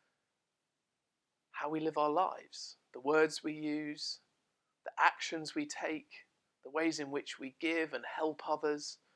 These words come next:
what we look at, what we listen to. The list goes on. You and I have a choice every day about what we do and how we do it. And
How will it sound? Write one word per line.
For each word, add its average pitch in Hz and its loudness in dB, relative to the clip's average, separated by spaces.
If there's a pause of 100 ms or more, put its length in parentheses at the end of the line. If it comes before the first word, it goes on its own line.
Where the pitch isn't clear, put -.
(460)
what 139 2
we 143 -6
look 156 2
at, 180 -4 (240)
what - -6
we 143 -4
listen 160 2
to. 131 -6 (1400)
The 143 -4
list 160 -6
goes 151 0
on. 127 2 (100)
You 170 -2
and 170 -2
I 156 -2 (100)
have - -8
a 139 -4
choice - -6 (760)
every 196 -2
day 165 0 (500)
about 143 2 (560)
what 156 8
we 135 0
do 123 2 (120)
and 123 -10
how 123 2
we 117 0
do 120 -2
it. 107 2
And 156 -4